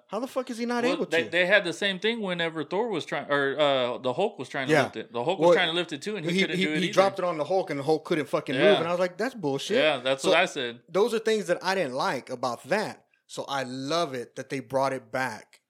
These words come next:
Speaker 1: and they said, "Okay, we're gonna let Captain America
Speaker 2: <coughs>
Speaker 1: wield this motherfucker."
Speaker 2: Yeah.
Speaker 1: And not only that, he was a badass with it.
Speaker 2: Dude, he-, the shield and
Speaker 1: The,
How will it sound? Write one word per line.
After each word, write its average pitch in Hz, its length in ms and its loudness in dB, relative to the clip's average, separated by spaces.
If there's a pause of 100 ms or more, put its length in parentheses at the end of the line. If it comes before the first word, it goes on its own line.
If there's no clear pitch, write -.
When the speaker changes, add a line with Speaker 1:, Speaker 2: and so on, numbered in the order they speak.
(300)
Speaker 1:
and 139 100 -6
they 147 80 -2
said, 131 160 -6
"Okay, 123 360 -6 (400)
we're 123 340 -6
gonna 151 160 -2
let 143 180 -2
Captain 143 320 -2
America 135 340 2
Speaker 2:
<coughs> 135 40 0
Speaker 1:
wield 143 240 0
this 135 160 -6
motherfucker." 123 680 -8
Speaker 2:
Yeah. 127 300 4
Speaker 1:
And 139 100 -4
not 165 180 2
only 165 200 2
that, 147 440 4 (360)
he 165 220 -2
was 147 180 2
a 110 100 -4 (220)
badass 131 540 0
with 127 280 -8
it. 123 140 -8
Speaker 2:
Dude, 135 420 0
he-, 156 100 2 (140)
the 135 140 2
shield 185 480 0
and 156 200 -2
Speaker 1:
The, 160 60 4